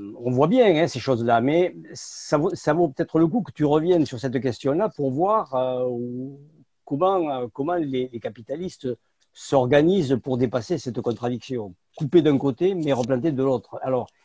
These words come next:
est-ce qu'il y a un problème des essences ? De, de quoi parle-t-on exactement sur cette question-là ?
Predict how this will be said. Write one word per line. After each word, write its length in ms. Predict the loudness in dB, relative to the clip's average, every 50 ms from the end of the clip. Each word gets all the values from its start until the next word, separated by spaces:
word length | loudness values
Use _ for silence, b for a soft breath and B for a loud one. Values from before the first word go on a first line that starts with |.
| _ _ _ _ _
est-ce 160 | -14 -12 -2
qu'il 80 | 0 0
y 40 | 2
a 20 | 2
un 20 |
problème 400 | 0 0 0 2 2 2 2 0
des 200 | -2 -2 -2 -2
essences ? 420 | -2 0 0 2 2 2 0 -2
De, 240 | -6 -4 -2 -2 0
de 120 | 0 -2 0
quoi 180 | 2 2 2 4
parle-t-on 400 | 4 2 2 2 2 2 0 0
exactement 500 | 0 0 -2 -2 -2 -4 -4 -4 -4 -6
sur 160 | -6 -10 -12
cette 180 | -14 -14 -12
question-là ? 540 | -12 -14 -14 -14 -14 -16 -14 -14 -16 -18 -20